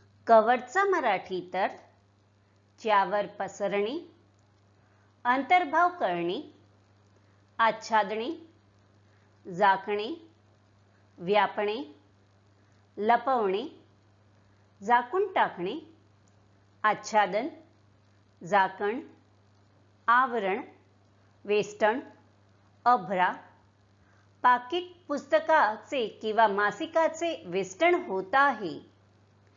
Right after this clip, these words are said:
कव्हरला आपण वाक्यात प्रयोग करून बघूया. पहिले वाक्य आहे, "Cover your mouth when you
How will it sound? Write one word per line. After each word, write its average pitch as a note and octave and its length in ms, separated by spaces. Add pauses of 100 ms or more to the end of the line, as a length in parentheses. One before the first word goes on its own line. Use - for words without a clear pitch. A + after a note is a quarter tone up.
(500)
कव्हरला G3 500
आपण E3 520 (800)
वाक्यात C4 420
प्रयोग E4+ 280
करून F3 460
बघूया. C#4 480 (1300)
पहिले F#3 340
वाक्य F3+ 460
आहे, E3+ 400 (1300)
"Cover C#4 240
your F4+ 240
mouth A3 640
when A3 140
you C#4 160